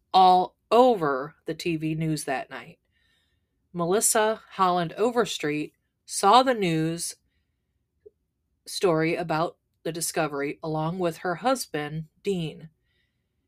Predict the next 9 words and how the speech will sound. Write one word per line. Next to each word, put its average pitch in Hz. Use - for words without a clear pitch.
She -
just 214
knew 180
in 196
her 196
gut 160
that 156
her 208
husband 233